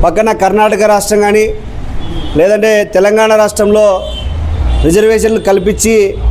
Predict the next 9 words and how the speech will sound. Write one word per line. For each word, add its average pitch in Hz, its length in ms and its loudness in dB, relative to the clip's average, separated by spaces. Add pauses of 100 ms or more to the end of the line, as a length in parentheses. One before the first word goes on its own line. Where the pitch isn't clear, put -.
(480)
వాళ్ళు 185 200 2
ఈరోజు 208 200 2
స్థానిక 208 300 2
సంస్థల 208 400 0
కోటాల్లో 202 420 0
కూడా 208 200 2
వాళ్ళకి 196 540 0 (140)
కల్పించడం 185 380 0
జరిగింది. 170 380 0